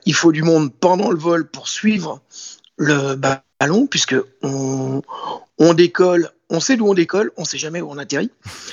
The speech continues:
D'où la temporalité de tout à l'heure, parce que, euh, on peut très bien faire des très beaux vols qui vont durer, euh, un quart d'heure, vingt minutes, et il y a quinze jours, par exemple,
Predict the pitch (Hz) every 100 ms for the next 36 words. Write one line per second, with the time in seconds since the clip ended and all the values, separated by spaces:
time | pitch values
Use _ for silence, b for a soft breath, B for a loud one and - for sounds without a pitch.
0 | B _ 151 190 170 165 147 156 160 151
1 | 151 160 - 151 165 160 - B B B
2 | - 131 - 185 175 - B B _ -
3 | 147 147 156 165 156 175 - 170 185 170
4 | 185 156 147 175 170 165 180 180 - 147
5 | 143 151 160 156 139 131 b b b b
6 | b _ - 156 160 147 151 160 143 139
7 | 139 151 196 208 - B B B - 151
8 | 147 139 143 - 180 151 - 117 131 165
9 | 190 -